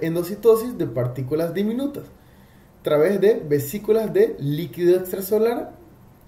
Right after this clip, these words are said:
Entonces, la vesícula pinocítica va a contener bastante líquido extracelular, como vamos a ver a continuación. La fagocitosis. Hagan de cuenta que esta partícula sólida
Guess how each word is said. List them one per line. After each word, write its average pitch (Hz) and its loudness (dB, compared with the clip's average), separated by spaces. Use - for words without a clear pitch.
Entonces, 170 -4
la 170 2
vesícula 214 0
pinocítica 220 -4
va 165 2
a 180 -2
contener 160 -4
bastante 190 -2
líquido 165 -4
extracelular, 175 -2
como 143 0
vamos 147 -4
a 131 -2
ver 139 -2
a 127 -8
continuación. 127 -6
La 185 2
fagocitosis. 190 0
Hagan 370 0
de 226 2
cuenta 214 0
que 170 0
esta 220 -2
partícula 226 -2
sólida 196 0